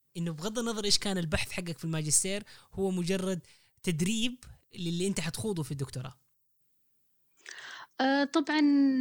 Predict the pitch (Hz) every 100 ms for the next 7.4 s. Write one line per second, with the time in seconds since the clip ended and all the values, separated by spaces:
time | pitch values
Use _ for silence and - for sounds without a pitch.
0 | 247 - - 240 240 262 254 269 370 226
1 | 208 208 202 196 - 196 180 180 247 240
2 | 214 196 196 190 190 190 185 185 185 247
3 | 247 - 196 190 196 196 180 185 180 -
4 | - 330 247 214 214 - - 214 196 208
5 | - 196 185 185 180 180 180 180 180 175
6 | 170 185 - 180 175 170 - - - 165
7 | 170 - -